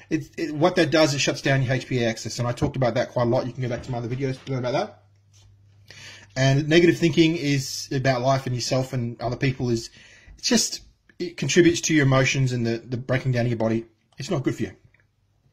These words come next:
Negative emotions, anger, fear, worry, doubt, resentment, judging, unforgiveness, sadness, lust,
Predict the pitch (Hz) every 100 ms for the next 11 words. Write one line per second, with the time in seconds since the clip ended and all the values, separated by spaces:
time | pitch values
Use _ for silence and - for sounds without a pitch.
0 | _ 139 185 185 165 156 156 131 113 -
1 | _ - _ - 180 202 170 120 - -
2 | 190 180 139 110 - - _ - 165 165
3 | 143 160 156 147 143 160 151 135 147 139
4 | 143 139 - 143 151 147 - 147 131 143
5 | - 143 143 - -